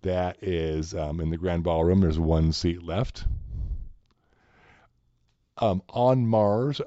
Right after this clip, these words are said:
Vital Lacerda is a three-hour game. There's four seats left. That's in the Grand Ballroom. Uh, Perseverance, Castaway Chronicles Episode Two is about three hours,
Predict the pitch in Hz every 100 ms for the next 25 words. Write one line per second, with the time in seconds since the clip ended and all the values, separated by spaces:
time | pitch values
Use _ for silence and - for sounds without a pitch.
0 | - 87 80 98 95 95 101 104 - _
1 | _ 104 101 87 - - - 156 180 65
2 | 76 101 - _ _ _ _ _ _ _
3 | - 104 87 82 123 113 98 85 82 87
4 | 95 135 101 76 - 92 85 - 85 -
5 | 104 127 107 - 92 80 85 80 82 78
6 | 82 87 - - _ _ _ - _ _
7 | _ - 87 85 82 113 - _ _ 120
8 | - _ _ 170 - 165 190 151 160 -
9 | - _ _ - - 160 - 113 95 -
10 | 120 117 90 101 _ - - - 92 87
11 | _ - 247 131 92 117 - _ _ _
12 | _ _ _ _ _ _ 117 113 104 98
13 | 87 - 113 104 104 104 - 131 120 107
14 | 117 165 156